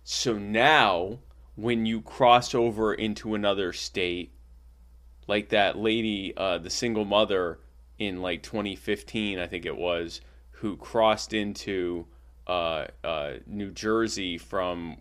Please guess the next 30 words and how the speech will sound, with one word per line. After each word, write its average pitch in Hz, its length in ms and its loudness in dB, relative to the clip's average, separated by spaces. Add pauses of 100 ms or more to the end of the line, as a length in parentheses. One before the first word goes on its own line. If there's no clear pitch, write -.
uh, 80 400 -2 (180)
I - 60 -6
think 90 220 -10 (340)
Pennsylvania, 92 880 -4 (440)
and 87 360 -4
she 98 220 -8
was 90 200 -6
driving 101 500 2
through 95 560 0 (280)
and 90 180 -8
they 80 80 -4
pulled 107 320 0
her 98 160 0
over 92 500 0 (180)
and 85 140 -10
she 92 160 -12
told 95 320 -4
them 110 140 -2
she 113 160 -4
had 110 140 4
a 101 60 -2
firearm, 107 640 2 (220)
but - 120 -10
they 95 140 -2
didn't 104 200 -2
have 98 260 -2
reciprocity 104 920 0
in 87 120 -6
that 90 240 -4
state, 117 540 -2